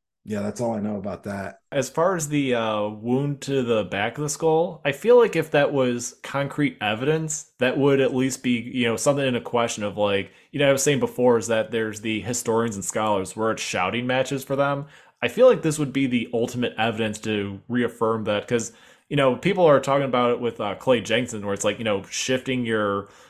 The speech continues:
Speaker 2: uh, moving your hand towards you, how that would be different. But putting it to the back of your skull just seems, like, beyond improbable. If we have to go with it in the realm of it being in the secret history,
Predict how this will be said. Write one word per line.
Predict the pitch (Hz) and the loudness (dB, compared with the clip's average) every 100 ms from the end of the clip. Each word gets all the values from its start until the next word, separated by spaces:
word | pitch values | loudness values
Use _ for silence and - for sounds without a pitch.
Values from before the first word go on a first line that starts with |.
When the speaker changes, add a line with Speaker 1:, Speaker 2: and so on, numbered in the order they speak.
| _ | _
Speaker 2:
uh, | 120 110 | -2 -2
moving | 120 131 127 | 0 0 0
your | 110 | -4
hand | 117 113 107 | -2 -2 -4
towards | - 98 101 117 | -4 -4 -4 -4
you, | 110 | -2
how | 98 | -2
that | 98 98 | 0 -2
would | 98 | -2
be | 104 | -6
different. | 87 92 - 110 | -6 -8 -6 -4
But | 107 - - - | -4 -4 -12 -18
putting | - 151 208 | -2 0 2
it | 175 | 0
to | 147 | -2
the | 117 | -2
back | 120 127 | 0 0
of | |
your | 127 | -2
skull | 107 - 117 113 | -6 0 2 2
just | 110 - | 0 -6
seems, | 117 117 110 | -6 -6 -4
like, | 104 98 92 - | -2 -2 -2 -6
beyond | 117 107 110 110 | -8 -4 -4 -4
improbable. | 101 90 98 101 95 85 85 87 - - _ - | -6 -4 -4 -4 -6 -10 -10 -10 -16 -20 _ -10
If | 147 | -6
we | 147 120 | -4 -4
have | - 127 - | -2 -2 -2
to | 135 | 0
go | 123 123 | 4 4
with | 127 | 4
it | 131 123 - _ _ _ _ _ - | 0 -2 -6 _ _ _ _ _ -10
in | 139 | -4
the | 120 | -2
realm | 107 104 | 2 2
of | 117 117 | 2 2
it | 101 | 0
being | - 110 98 | -2 -6 -6
in | 98 | -4
the | |
secret | 113 135 143 139 | -4 -4 -2 -2
history, | 139 - 147 151 151 | -4 -2 -2 -2 -6